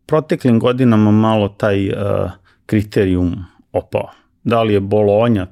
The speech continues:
tu to učinila svoje? E, znam da je kvalitet opao, pošto sam nakon nekoliko godina postao profesor u Americi i stalno su dolazili, e, jel tako, studenti iz, iz, e,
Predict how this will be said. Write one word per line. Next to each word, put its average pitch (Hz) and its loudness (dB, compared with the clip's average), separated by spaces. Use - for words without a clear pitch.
tu 95 -2
to 104 0
učinila 95 0
svoje? 104 -2
E, 107 0
znam 131 2
da 101 0
je 101 -4
kvalitet 98 -4
opao, 107 -2
pošto 110 -4
sam 107 0
nakon 107 -4
nekoliko 107 -2
godina 104 0
postao 98 -4
profesor 104 -4
u 95 0
Americi 95 -2
i 117 2
stalno 120 0
su 113 -6
dolazili, 104 0
e, - -6
jel 104 -8
tako, - -8
studenti 98 -4
iz, 92 -6
iz, 92 -6
e, - -14